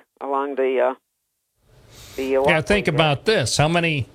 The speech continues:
Speaker 2: how many baseball team owners in America would actually be seen walking their dog around a stadium during a game? That's, that's one of the nice things about minor league baseball. Uh, even in a town like Binghamton, the owner of the team,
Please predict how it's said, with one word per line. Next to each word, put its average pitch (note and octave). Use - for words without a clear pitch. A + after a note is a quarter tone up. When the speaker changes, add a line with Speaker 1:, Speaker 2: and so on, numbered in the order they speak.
Speaker 2:
how D3+
many D#3+
baseball C#3
team C#3
owners C3+
in B2+
America A#2+
would A#2
actually B2
be A2
seen B2+
walking C3+
their A2
dog A#2
around A#2
a G#2
stadium B2
during A#2
a G#2
game? A#2+
That's, B2
that's D#3
one D3+
of C3
the A2
nice A#2+
things A#2+
about A#2
minor B2+
league G2
baseball. A2
Uh, A#2+
even C3
in B2+
a A#2+
town B2+
like G#2+
Binghamton, A#2
the A2+
owner D#3
of A2+
the A#2+
team, C#3